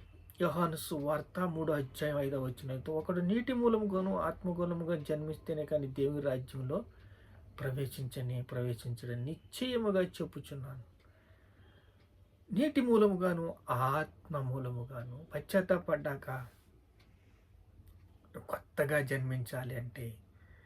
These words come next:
బాప్తిసం తీసుకుని, దేవుని శరీరం తింటూ, దేవుని రక్తము త్రాగుతూ, వాక్యాన్ని సేవిస్తూ,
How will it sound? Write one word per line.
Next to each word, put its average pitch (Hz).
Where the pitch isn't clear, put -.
బాప్తిసం 135
తీసుకుని, 120
దేవుని 139
శరీరం 139
తింటూ, 131
దేవుని 156
రక్తము 160
త్రాగుతూ, 151
వాక్యాన్ని 165
సేవిస్తూ, 165